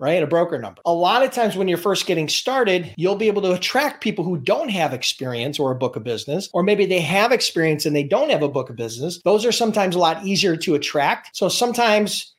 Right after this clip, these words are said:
you know, you gotta kiss a lot of frogs before you find the prince or the princess, right? And so ultimately, that's kind of what I would suggest. I hope that helps. If you have a follow-up question, let me know.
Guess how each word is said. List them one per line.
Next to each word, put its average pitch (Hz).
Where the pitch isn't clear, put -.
you 202
know, 196
you 185
gotta 185
kiss 185
a -
lot 170
of 156
frogs 170
before 156
you 165
find 151
the 147
prince 170
or 156
the 143
princess, 147
right? 156
And 175
so 180
ultimately, 180
that's -
kind 214
of 175
what 175
I 175
would 156
suggest. 139
I 165
hope 208
that 180
helps. 175
If 160
you 233
have 254
a 202
follow-up 208
question, 147
let 151
me 160
know. 139